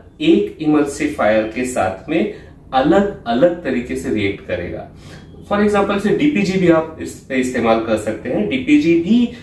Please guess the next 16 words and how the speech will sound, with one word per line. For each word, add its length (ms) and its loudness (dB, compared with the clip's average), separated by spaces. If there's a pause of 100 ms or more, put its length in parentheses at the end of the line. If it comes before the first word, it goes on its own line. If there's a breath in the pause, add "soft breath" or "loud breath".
(300 loud breath)
अ, 360 6 (100)
fragrance 500 0
solubilizer 680 2
का 140 -2
काम 360 -2
करता 480 0
है 340 -8 (260)
काफी 260 0
सारे 240 2
फ्रेग्रेंसेस 640 -6
को 120 -8
लेकर 340 -6
के, 100 -8
लेकिन 460 -2 (440 loud breath)
उसका 380 2
यूज़ 240 -2